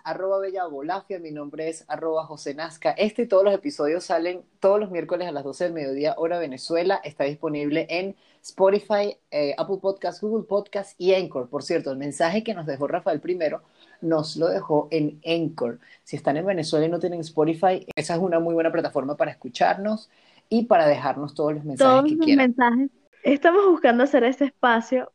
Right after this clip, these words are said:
Speaker 2: para, pues, leer sus comentarios desde Guatires Guarena.
Speaker 1: Sí, sí, cual-, cualquier mensaje que tengan para decirnos, por favor, grábenlo en Anchor. Las bios, eh, la,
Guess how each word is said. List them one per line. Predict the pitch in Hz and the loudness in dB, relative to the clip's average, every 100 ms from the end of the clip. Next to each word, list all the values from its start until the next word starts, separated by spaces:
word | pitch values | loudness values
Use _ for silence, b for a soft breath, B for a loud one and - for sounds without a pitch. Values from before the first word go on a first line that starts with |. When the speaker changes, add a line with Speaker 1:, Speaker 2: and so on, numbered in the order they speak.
| _ | _
Speaker 2:
para, | 220 196 190 175 175 156 | 0 2 0 -2 -6 -4
pues, | 196 180 | -6 -2
leer | 185 170 - | 0 0 0
sus | 233 | 0
comentarios | 220 208 190 208 247 | 2 2 2 4 4
desde | 240 | 4
Guatires | 190 180 185 180 190 | 4 4 4 0 4
Guarena. | 214 180 165 165 143 _ | 4 4 2 -2 -6 _
Speaker 1:
Sí, | _ 247 | _ -4
sí, | 240 247 202 | -2 -2 -2
cual-, | - 196 165 - | 2 2 0 -8
cualquier | - 208 185 233 226 | -2 -2 0 0 0
mensaje | 240 240 240 240 | -2 -2 -2 -4
que | 214 | -6
tengan | 170 170 190 | -6 -8 -2
para | 202 170 | 0 0
decirnos, | 139 135 233 247 262 262 | -2 0 0 0 -4 -6
por | - 190 | -6 -4
favor, | 151 143 143 | -2 -2 -2
grábenlo | 156 156 170 180 | -2 -2 -4 -10
en | 151 | -10
Anchor. | 147 143 160 160 b b b | -10 -8 -8 -10 b b b
Las | - 143 147 156 | -4 -4 -4 -4
bios, | 147 147 147 170 170 | 2 4 4 -2 -6
eh, | 156 147 135 | -8 -6 -6
la, | 131 | -8